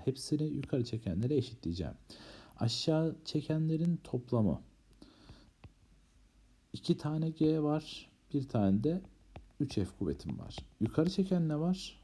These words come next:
Burada sadece üç F ve T bir var. T bir artı üç F. E şimdi burada üç F'ler karşılıklı birbirini götürdü. O zaman T bir ip gerilmesi iki G çıktı. Şimdi bakın dikkat edin.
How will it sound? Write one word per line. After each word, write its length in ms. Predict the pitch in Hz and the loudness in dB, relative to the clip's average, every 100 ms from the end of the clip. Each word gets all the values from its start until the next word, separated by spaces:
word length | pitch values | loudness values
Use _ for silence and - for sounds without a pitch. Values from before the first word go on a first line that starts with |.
| - | -6
Burada 400 | 120 107 123 151 | 0 2 2 -2
sadece 360 | - 147 117 107 | -2 0 2 2
üç 220 | - - | -2 0
F 140 | 160 156 - | -2 -2 0
ve 180 | 170 170 - | 2 2 -6
T 280 | - 123 98 | -2 2 2
bir 120 | 87 | 0
var. 300 | - - - - - - - - | -4 -8 -12 -16 -20 -16 -16 -2
T 280 | 117 71 107 | 0 2 2
bir 140 | 127 127 | 0 0
artı 500 | 120 120 - 151 147 - | -2 -2 -4 -4 -4 -6
üç 180 | 120 - | -6 -6
F. 100 | - - - - - - - - | -8 -10 -14 -16 -16 -16 -18 -14
E 40 | |
şimdi 320 | - 147 147 | -8 -4 -2
burada 340 | 147 139 143 143 - - - | -2 0 0 -2 -8 -12 -8
üç 140 | 123 | -2
F'ler 400 | 135 123 123 123 | -2 0 2 2
karşılıklı 640 | - 113 - 117 113 110 110 | 2 0 2 -2 2 2 4
birbirini 400 | 101 95 76 80 | 2 2 0 2
götürdü. 480 | 117 - 120 120 - | 2 2 2 0 -2
O 120 | 110 | -2
zaman 260 | 107 98 92 | 0 -2 -2
T 240 | - 95 | 0 2
bir 80 | 113 | 2
ip 200 | 113 - | 0 0
gerilmesi 580 | 110 101 104 113 - 156 - - | 0 2 0 -2 -4 -6 -8 -12
iki 240 | 117 101 | -6 -4
G 200 | 78 60 | -2 -4
çıktı. 400 | - - - - - - - - - - - | -6 -12 -12 -16 -20 -20 -20 -20 -20 -20 -20
Şimdi 360 | - 165 156 139 | -8 -2 -2 0
bakın 340 | 127 - 120 117 - | 0 0 -2 -2 -4
dikkat 340 | 123 120 90 78 | -4 -2 -4 -4
edin. 320 | 62 90 | -2 -2